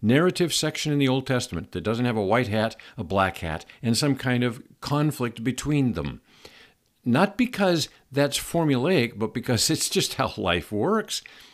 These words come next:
especially when we're in the realm of righteousness and unrighteousness. But there is no unrighteousness in the book of Ruth. There is no black hat. There really is no, um, conflict between characters here.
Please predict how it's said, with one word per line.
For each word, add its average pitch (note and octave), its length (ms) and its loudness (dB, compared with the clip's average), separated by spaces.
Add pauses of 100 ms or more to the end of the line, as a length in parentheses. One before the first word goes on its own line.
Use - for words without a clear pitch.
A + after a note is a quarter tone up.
(260)
especially E3 580 0
when C#3 280 2
we're C3 160 2
in C3 140 2
the A#2+ 100 0
realm A#2+ 300 0
of G2+ 140 -2
righteousness G2+ 640 -2
and B2+ 200 -4
unrighteousness. F2+ 880 -4 (480)
But E3+ 360 0
there D#3+ 180 2
is A3 420 2
no G#3 380 2
unrighteousness F#3 1120 2
in E3+ 200 -4
the F#3 60 2
book F#3+ 200 -4
of E3 140 -2
Ruth. G#3+ 280 4 (320)
There C#3+ 200 6
is E3 300 4
no F#3+ 220 2
black D3+ 400 -4
hat. D2 340 -8
There G#2+ 140 2
really D#3+ 500 2
is F#3+ 320 4
no, D3+ 440 2 (520)
um, G#2+ 340 -2 (220)
conflict D3 800 0
between C3+ 480 2
characters C#3+ 640 -4
here. D2+ 320 -6